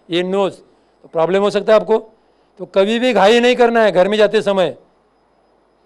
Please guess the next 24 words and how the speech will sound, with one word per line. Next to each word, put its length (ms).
जाते 320
समय 260
पागल 340
पागल 240
बोल 160
के 120
बाहर 200
जाना 200
है, 80
वो 100
क्या 180
है 80
मैं 140
बताता 260
हूँ, 180
लेकिन 500
घर 200
में 140
जाते 300
समय 360
थोड़ा 500
इधर 220
उधर 280
देखो, 360